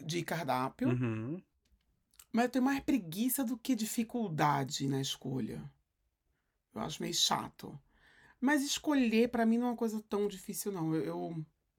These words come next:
Speaker 1: eu sou assertivo nas minhas escolhas. Assertivo nas minhas escolhas, né? Mais ou menos. Mas, por exemplo, sei lá,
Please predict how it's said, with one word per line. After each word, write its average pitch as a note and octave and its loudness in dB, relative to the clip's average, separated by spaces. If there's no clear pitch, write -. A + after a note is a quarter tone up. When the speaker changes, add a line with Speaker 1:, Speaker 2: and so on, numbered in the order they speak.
Speaker 1:
eu D#3 -4
sou F3+ -4
assertivo D#3 -4
nas D3 0
minhas D3 0
escolhas. D3+ -6
Assertivo D3+ -2
nas D3 0
minhas D#3 -2
escolhas, F3 -2
né? G3 0
Mais G#3+ 2
ou C#4 4
menos. C3+ 0
Mas, D#3+ 4
por E3+ -2
exemplo, D#3+ 4
sei E3+ 0
lá, C#3+ 6